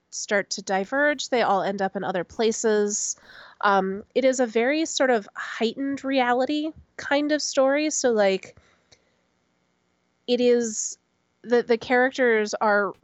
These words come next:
very real people who do real things, but also sometimes beat somebody, like, beat someone so,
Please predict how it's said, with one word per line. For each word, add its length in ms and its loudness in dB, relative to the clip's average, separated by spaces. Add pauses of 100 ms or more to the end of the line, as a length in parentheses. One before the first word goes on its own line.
(140)
very 340 2
real 200 0
people 300 -4
who 140 -4
do 180 -4
real 220 4
things, 480 0
but 240 -2
also 440 -2
sometimes 680 -2 (560)
beat 240 -8
somebody, 640 0 (1700)
like, 240 -2 (280)
beat 200 2
someone 340 2
so, 260 2